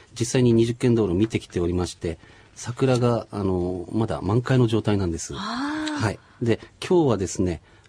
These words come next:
Speaker 1: あのー、まあ、天候も暖かく、しかも、あのー、桜満開ということで、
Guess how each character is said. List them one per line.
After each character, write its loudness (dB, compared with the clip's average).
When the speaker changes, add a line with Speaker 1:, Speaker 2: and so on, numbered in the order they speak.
Speaker 1:
あ 0
の 0
ー、 -2
ま -2
あ、 -6
天 0
候 0
も 2
暖 -2
か -6
く、 -8
し -10
か 0
も、 0
あ -6
の -4
ー、 -16
桜 -4
満 0
開 0
と 0
い 2
う 0
こ -4
と -4
で、 -4